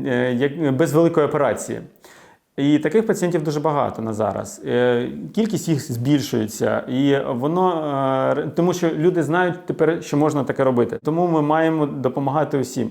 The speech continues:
Я зараз працюю і в державній лікарні, і в приватній лікарні, так, в Івано-Франківську. І я вважаю, що якщо людина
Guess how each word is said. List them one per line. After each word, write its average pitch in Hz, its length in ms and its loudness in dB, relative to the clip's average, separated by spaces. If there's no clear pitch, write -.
Я 123 160 0
зараз 123 240 0
працюю 120 380 -6
і 160 120 -2
в 165 80 -4
державній 113 480 -2
лікарні, 104 420 -4
і 143 80 -6
в 139 80 -8
приватній 107 500 -2
лікарні, 107 520 -4
так, 170 260 -8
в - 40 -8
Івано-Франківську. 123 800 -4
І 123 60 -4
я 143 100 2
вважаю, 147 460 -2
що - 360 -8
якщо 123 320 -6
людина 156 400 -2